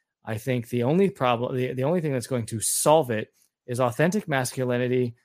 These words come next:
which is cultivated by arg-, by a, a, a fervor for doing the arduous. Feminism, femininity,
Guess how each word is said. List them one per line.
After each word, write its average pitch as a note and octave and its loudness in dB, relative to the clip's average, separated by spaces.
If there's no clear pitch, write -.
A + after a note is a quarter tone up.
which B2 -14
is A2 -4
cultivated C3+ 4
by A#2+ 2
arg-, C#3+ 4
by B2 4
a, B2+ -4
a, A#2+ -2
a B2+ -2
fervor D#3 4
for C#3 -6
doing B2+ 0
the D3+ 0
arduous. C#3+ -2
Feminism, D#3 2
femininity, C#3 0